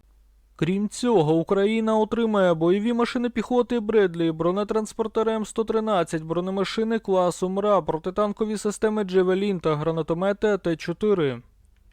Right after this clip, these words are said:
Також новий пакет військової підтримки містить протирадіолокаційні ракети «Харм», протитанкові ракети «Тов», стрілецьку зброю та набої до неї.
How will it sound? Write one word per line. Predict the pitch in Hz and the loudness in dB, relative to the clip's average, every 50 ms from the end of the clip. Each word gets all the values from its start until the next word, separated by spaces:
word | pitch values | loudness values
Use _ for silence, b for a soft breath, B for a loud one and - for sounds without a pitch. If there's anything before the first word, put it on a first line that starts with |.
| _ - _ _ _ _ _ _ _ _ _ _ _ _ _ _ _ _ _ - | _ -20 _ _ _ _ _ _ _ _ _ _ _ _ _ _ _ _ _ -12
Також | - 139 - - 180 185 180 - | -10 -8 -2 0 0 0 0 -2
новий | 196 196 196 202 214 | -2 -2 0 0 0
пакет | 196 208 190 - 220 208 196 170 | 0 -2 -2 0 0 0 0 -2
військової | 170 165 165 160 - - - 233 240 247 240 240 | -4 -6 -6 -6 -4 -2 -2 0 0 0 0 -2
підтримки | 220 - 226 214 - 226 226 220 185 - 175 170 | -2 -4 -6 -4 -2 0 0 0 -2 -2 -4 -4
містить | 165 170 180 185 170 - - 160 151 | -2 -2 -2 -4 -2 -2 -4 -4 -4
протирадіолокаційні | - 165 160 156 - 180 185 185 185 196 196 202 196 - 214 202 - - 226 226 220 220 | -2 -2 -2 0 0 0 0 0 0 0 2 2 2 0 -2 -4 -4 -4 -6 -4 -2 0
ракети | 214 214 202 - 214 208 - 214 196 | 0 -2 -2 -2 -4 -2 -2 -2 -2
«Харм», | 185 - - 220 220 196 180 160 | -2 -2 0 0 2 2 2 0
протитанкові | - 156 156 156 180 170 - 202 202 196 - 214 208 214 | -2 -6 -6 -6 -4 -2 -2 -2 -2 -2 -4 -2 0 0
ракети | 202 208 196 - 208 196 - 208 | 0 0 0 -2 -2 -2 -2 -4
«Тов», | 190 - - 220 208 190 165 151 | -4 -2 2 2 4 4 2 0
стрілецьку | - - 170 175 185 196 196 180 - - 185 175 | -4 -4 -2 0 0 0 0 -2 -4 -4 -4 -4
зброю | 160 160 165 170 185 190 202 208 214 | -4 -2 -2 0 2 2 4 2 2
та | 208 202 185 | 2 0 -2
набої | 175 160 151 147 165 175 185 202 208 202 | -2 -2 -2 0 2 2 2 2 2 0
до | 175 175 180 185 | 0 0 0 0
неї. | 202 202 196 175 160 147 135 131 135 139 | 0 0 0 0 -2 -2 -4 -6 -10 -12